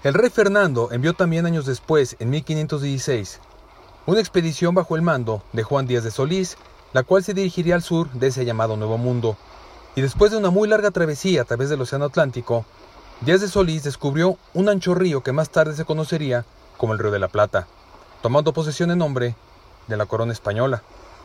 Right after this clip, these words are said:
Esa expedición fue atacada por los indígenas que habitaban en ese lugar,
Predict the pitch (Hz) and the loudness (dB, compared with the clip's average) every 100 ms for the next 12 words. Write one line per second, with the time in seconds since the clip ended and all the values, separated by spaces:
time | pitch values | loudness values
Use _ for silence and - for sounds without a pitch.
0 | - - - - - - - - - - | -20 -20 -20 -20 -20 -20 -20 -20 -20 0
1 | 190 208 208 190 170 147 180 180 180 165 | 2 2 0 0 0 0 0 0 0 0
2 | 170 165 160 131 127 139 156 165 156 147 | 0 0 0 -4 -4 -4 -2 -2 0 -2
3 | 127 135 151 135 120 127 143 151 139 113 | 0 2 2 2 -2 -4 -4 2 2 2